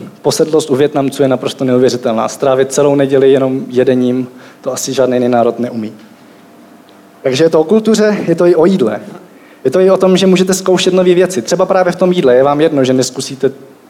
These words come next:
zrovna dneska to nejslavnější jídlo toho místa, prostě si náhodou objednáte z jídelníčku. Můžete se i učit nové věci dlouhodobě.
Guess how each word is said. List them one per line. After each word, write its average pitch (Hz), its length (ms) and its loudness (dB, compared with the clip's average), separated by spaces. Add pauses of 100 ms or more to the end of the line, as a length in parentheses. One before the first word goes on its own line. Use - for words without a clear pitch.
zrovna 135 360 0
dneska 135 380 -2
to 127 220 0
nejslavnější 127 800 -2
jídlo 127 260 0
toho 117 180 0
místa, 131 340 -2
prostě 143 280 -4
si 135 240 -4
náhodou 139 400 2
objednáte 127 440 0
z 113 60 -2
jídelníčku. 120 580 -2 (1500)
Můžete 170 240 0
se 196 100 -2
i 190 160 2
učit 190 340 0
nové 139 220 2
věci 127 300 0
dlouhodobě. 117 580 0